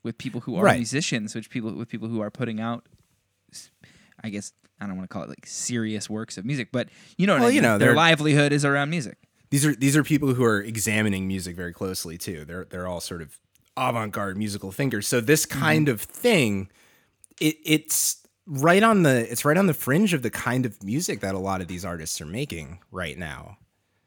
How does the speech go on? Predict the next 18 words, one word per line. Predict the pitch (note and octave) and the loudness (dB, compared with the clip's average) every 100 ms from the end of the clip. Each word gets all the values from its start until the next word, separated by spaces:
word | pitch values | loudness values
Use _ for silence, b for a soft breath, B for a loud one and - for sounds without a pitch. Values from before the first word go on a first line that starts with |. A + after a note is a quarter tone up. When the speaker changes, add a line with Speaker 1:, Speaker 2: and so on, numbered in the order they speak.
| _ _ _ - | _ _ _ -4
Speaker 2:
Like, | A#2 A2 | -2 -2
this | A#2 A#2+ | 0 0
sort | - D#3 C#3 | 4 4 4
of | A2 | 2
hard | - B2+ B2 B2 | -4 -2 2 4
auto-tune. | A#2+ G#2+ G#2 G#2 G2+ - G2+ F#2+ F#2 F#2 F#2 _ _ _ - | 2 -2 0 0 -2 -4 -4 -2 -4 -6 -8 _ _ _ -8
Speaker 1:
Mm-hmm. | C3 A#2+ A#2 C3+ _ _ _ _ _ - | -6 -2 -2 -4 _ _ _ _ _ -12
Speaker 2:
S-, | - - - | -10 -8 0
things | G3+ B3 - | 4 4 2
that | A#2+ A2 C3+ | 0 -2 -2
a | - | -2
lot | A#2+ B2 | 2 2
of | E3 | 2
people | E3+ G2+ G2+ F#2 F2 _ _ _ _ _ _ _ _ _ _ | -2 -6 -6 -8 -10 _ _ _ _ _ _ _ _ _ _
say | - A#2+ A2+ | -6 -4 -2
just | B2+ - | -2 -2
sound | - G#2+ A#2 G#2+ | 0 0 0 -2
bad | F#2 G2 B1 - | -2 -4 -6 -12